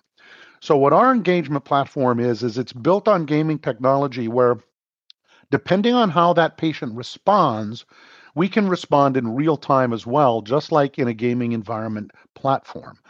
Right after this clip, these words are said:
So whether that be, "Hey, I, I, I need to get a copy of your insurance card," or, "I need to talk to a pharmacist," or, "I have a question about my medication,"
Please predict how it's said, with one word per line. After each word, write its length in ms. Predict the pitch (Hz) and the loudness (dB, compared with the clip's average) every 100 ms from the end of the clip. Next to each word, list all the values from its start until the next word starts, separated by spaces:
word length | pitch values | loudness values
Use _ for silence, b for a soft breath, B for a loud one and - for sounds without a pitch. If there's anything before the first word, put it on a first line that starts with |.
| B B B B | B B B B
So 120 | 147 | 0
whether 280 | 131 127 135 | 2 4 4
that 300 | 165 208 135 | 4 2 0
be, 340 | 165 156 147 b b b b | 2 2 0 b b b b
"Hey, 240 | 185 185 | 2 4
I, 100 | 139 127 127 - | 4 2 0 0
I, 340 | 127 131 131 | -2 0 0
I 120 | 123 | 0
need 200 | 127 156 | 0 0
to 60 | 170 | -2
get 200 | 147 143 | -2 -2
a 40 | |
copy 340 | 135 147 139 135 | 2 0 2 0
of 120 | 117 | 0
your 280 | 120 117 131 | 2 2 2
insurance 480 | 156 143 123 113 | -2 -4 -4 -4
card," 400 | - 123 107 104 | -2 0 2 2
or, 340 | 113 113 117 110 B B B | 0 2 0 -2 B B B
"I 100 | 127 | 0
need 180 | 147 | 2
to 80 | 160 | 0
talk 320 | 160 151 151 | 0 0 0
to 120 | - 135 | 0 -2
a 100 | 127 | 0
pharmacist," 680 | - 139 139 - 113 110 | 0 -2 -2 -4 -4 -4
or, 400 | - 135 123 123 - B B B | -2 2 2 2 -2 B B B
"I 120 | 156 | 2
have 160 | 170 151 | 2 2
a 40 | |
question 400 | - 170 - 147 | 0 0 0 0
about 220 | 131 127 | 2 2
my 140 | 127 120 | 2 2
medication," 880 | 131 127 - 170 165 123 101 98 | 2 0 0 -2 -2 -4 -4 -6